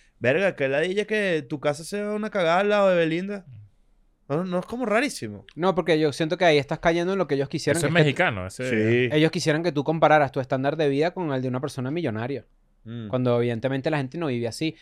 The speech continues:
Speaker 2: Eso es algo que yo, lo, yo siempre lo veo y creo que es la parte rescatable de, de, de, obviamente, de toda esta joda de las vainas di-, disparejas y todo el peo, que es que n-, nunca vas a alcanzar el estándar de vida que te pone, por ejemplo, un programa de YouTube con respecto a la decoración de una casa.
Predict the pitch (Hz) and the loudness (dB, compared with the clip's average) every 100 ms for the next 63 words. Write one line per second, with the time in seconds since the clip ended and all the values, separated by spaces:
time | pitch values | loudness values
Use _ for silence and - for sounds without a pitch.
0 | _ 120 151 165 175 151 143 156 143 131 | _ 0 4 4 4 4 4 2 0 0
1 | 160 156 180 156 147 160 190 139 151 147 | -2 0 4 6 8 6 4 0 0 -2
2 | 143 151 160 220 - 127 131 131 160 180 | 2 2 2 -2 -2 0 0 2 0 2
3 | 156 135 120 127 120 113 110 - _ _ | 2 0 -4 -4 -4 -6 -12 -18 _ _
4 | _ - _ _ - 127 131 151 151 170 | _ -20 _ _ -6 0 0 0 0 0
5 | 139 135 160 170 170 170 151 127 135 143 | 0 -2 2 4 6 6 2 0 -2 -2
6 | 165 170 147 127 131 151 160 135 135 156 | -2 -2 -4 -2 2 2 0 -2 -2 2
7 | 151 156 _ - - - 135 131 123 160 | 2 0 _ -20 -16 0 2 2 0 -2
8 | 156 - _ _ _ _ _ _ _ _ | -2 -4 _ _ _ _ _ _ _ _
9 | _ _ - 156 160 - 160 175 208 208 | _ _ -8 -4 -4 -4 -2 4 6 6
10 | 208 196 196 196 170 143 160 175 - 151 | 6 6 4 0 -2 0 0 0 -4 0
11 | 175 175 147 175 202 214 160 143 - - | 0 2 0 2 0 0 -2 -4 -6 -2
12 | 139 143 147 156 147 160 180 151 139 131 | 0 0 -2 -2 0 -2 -2 -4 -4 -4
13 | 143 147 160 151 131 147 165 160 135 139 | -2 -2 0 -2 0 -2 -2 -4 -2 -4
14 | 127 127 127 123 123 120 123 120 117 135 | -2 -2 -2 -2 -4 -6 -8 -10 -6 -6
15 | - - | -6 -16